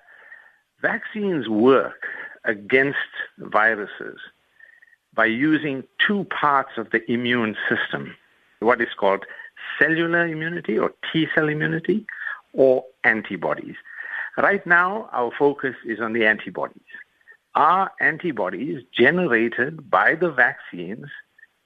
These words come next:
killing the new five oh one V two variant? That's the question we're trying to answer. If it turns out that the antibodies the vaccines make are able to kill that variant,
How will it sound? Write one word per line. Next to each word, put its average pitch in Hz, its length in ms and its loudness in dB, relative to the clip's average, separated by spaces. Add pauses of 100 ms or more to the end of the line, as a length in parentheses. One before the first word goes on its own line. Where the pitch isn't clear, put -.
(140)
killing 139 520 2 (320)
the 95 100 -2
new 107 560 2 (300)
five 110 260 4
oh 101 120 -2
one 98 440 -4
V 101 260 -6
two 101 200 -4
variant? 85 480 -4 (240)
That's 117 280 0
the - 80 -2
question 113 500 -2
we're 98 100 -4
trying 92 240 -2
to 80 100 -4
answer. - 380 -4 (640)
If 139 180 6
it 294 160 0
turns 214 320 4
out 113 320 0 (920)
that 110 360 -2
the 110 120 -6
antibodies 156 800 0
the 101 180 -8
vaccines 107 720 -2
make 156 300 0 (680)
are - 200 0
able 156 380 4
to - 160 -10 (200)
kill 208 280 4
that 95 260 0
variant, 92 420 -2